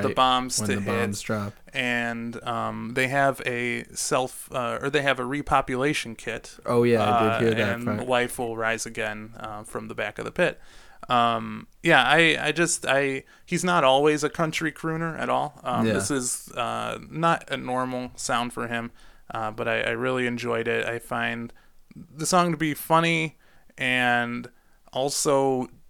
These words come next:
Speaker 2: true to how I feel <laughs> sometimes about,
Speaker 1: Yeah.
Speaker 2: like, you know, if and when the bombs hit, uh, it, like, just feeling like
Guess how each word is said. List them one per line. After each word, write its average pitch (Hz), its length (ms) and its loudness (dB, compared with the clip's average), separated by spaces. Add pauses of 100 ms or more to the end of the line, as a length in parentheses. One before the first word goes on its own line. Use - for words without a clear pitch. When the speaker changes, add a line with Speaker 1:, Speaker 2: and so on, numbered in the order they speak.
Speaker 2:
true 143 560 0
to 131 260 -2
how 123 240 2
I 120 140 4
feel 127 420 -4
<laughs> - 0 -
sometimes 151 1160 2
about, 120 460 0
Speaker 1:
Yeah. 127 60 -10
Speaker 2:
like, 117 320 -6 (440)
you 123 100 -6
know, 110 220 -6
if - 260 0
and 131 220 -4
when 117 400 -4 (100)
the 127 80 -6
bombs 113 380 -6
hit, 110 280 -8 (120)
uh, 113 480 -10
it, 117 120 -10
like, 113 320 -6 (280)
just - 240 -4
feeling 170 500 0
like 123 280 -6